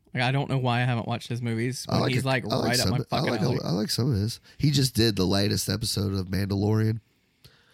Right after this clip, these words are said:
Speaker 2: which was thirty-five minutes. I was fucking pissed.
Speaker 1: Oh, yeah?
Speaker 2: Yeah.
Speaker 1: I haven't seen Mandalorian. I've seen the first episode, and that's it.
Speaker 2: I love it.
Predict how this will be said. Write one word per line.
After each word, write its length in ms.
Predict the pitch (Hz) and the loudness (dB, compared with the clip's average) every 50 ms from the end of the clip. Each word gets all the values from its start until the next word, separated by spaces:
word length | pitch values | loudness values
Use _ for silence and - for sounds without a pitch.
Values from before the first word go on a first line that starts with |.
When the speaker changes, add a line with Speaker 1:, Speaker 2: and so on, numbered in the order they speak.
| _ - _ _ _ - | _ -20 _ _ _ -8
Speaker 2:
which 200 | 113 107 - 92 | -6 -4 -2 0
was 400 | 104 104 98 95 - - - - | 0 0 0 -2 -6 -8 -8 -2
thirty-five 480 | - 110 110 107 - - 107 104 104 101 | 0 0 0 0 0 0 -2 -2 0 0
minutes. 320 | 107 104 101 92 - - | 0 0 -2 -2 -2 -2
I 40 | 92 | -4
was 120 | 104 - | -4 -4
fucking 640 | - - - - 101 101 95 - - 95 104 104 - | -8 -10 -8 -2 -2 -2 -2 -2 -4 -10 -10 -2 -2
pissed. 460 | 104 98 95 92 85 - - - - _ _ _ - - 135 | 0 0 0 -2 -4 -6 -10 -14 -20 _ _ _ -8 -6 -4
Speaker 1:
Oh, 100 | 123 120 | -2 -2
yeah? 180 | 127 127 135 - _ _ - | -2 -2 -4 -6 _ _ -10
Speaker 2:
Yeah. 200 | - - - - - 92 87 _ _ - - _ - | -8 -6 -6 -6 -6 -8 -12 _ _ -20 -20 _ -4
Speaker 1:
I 60 | 160 | 0
haven't 220 | 170 196 185 - - | 0 0 0 -2 -2
seen 180 | - 147 147 | -2 -2 0
Mandalorian. 440 | 131 120 110 110 110 107 107 104 - - | 0 0 0 -2 -4 -4 -4 -6 -4 -2
I've 100 | 131 131 | -4 -2
seen 120 | - 147 135 | 0 0 -2
the 80 | 123 | -2
first 340 | 117 - - 127 123 - - | -4 -2 -2 -4 -4 -2 -4
episode, 380 | 113 98 85 90 - 98 104 110 | -6 -6 -6 -6 -6 -6 -6 -6
and 80 | 120 | -6
that's 180 | 104 85 - - | -8 -8 -8 -8
it. 200 | 90 90 - _ - _ _ _ _ _ | -8 -8 -8 _ -16 _ _ _ _ _
Speaker 2:
I 100 | - 82 | -4 -2
love 240 | 82 80 73 71 65 | 0 0 0 -2 -4
it. 120 | 65 64 | -4 -8